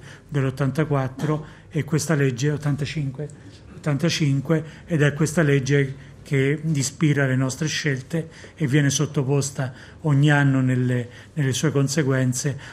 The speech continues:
allo Stato, in quanto noi facciamo rendiconti annuali e quindi lo Stato ogni anno sa se noi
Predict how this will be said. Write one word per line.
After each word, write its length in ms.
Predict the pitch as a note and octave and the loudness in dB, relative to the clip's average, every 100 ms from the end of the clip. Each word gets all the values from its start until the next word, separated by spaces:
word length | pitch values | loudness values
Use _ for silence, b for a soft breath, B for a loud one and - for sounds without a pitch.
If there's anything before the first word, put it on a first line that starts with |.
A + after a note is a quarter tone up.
| - | -4
allo 200 | D3 D3 | 0 2
Stato, 400 | C#3+ D3 C3+ C#3 | 2 -2 0 -2
in 80 | B2+ | -2
quanto 320 | C3+ B2 C3+ | -2 -2 -2
noi 140 | C3 | -2
facciamo 480 | B2+ B2+ C3 C3 C3 B B | -2 -2 -2 -2 -4 B B
rendiconti 760 | D3+ C#3+ C3+ C3+ D#3 C#3 C#3 C#3 | 0 2 4 2 2 2 2 2
annuali 680 | C3+ D3+ C3+ C3+ C3 C#3 B B | 4 4 4 2 0 -2 B B
e 100 | D3+ | -8
quindi 240 | A2 C3+ C3+ | 0 2 2
lo 80 | C3 | 0
Stato 360 | - C#3+ C3+ | 0 0 2
ogni 180 | B2+ C3 | 2 2
anno 180 | C#3 C#3 | 2 0
sa 360 | - D3 C#3 - B B | -2 -4 -6 -10 B B
se 360 | - - - D#3 | -6 -2 4 6
noi 440 | C#3+ D3 D#3 C3+ | 6 8 8 6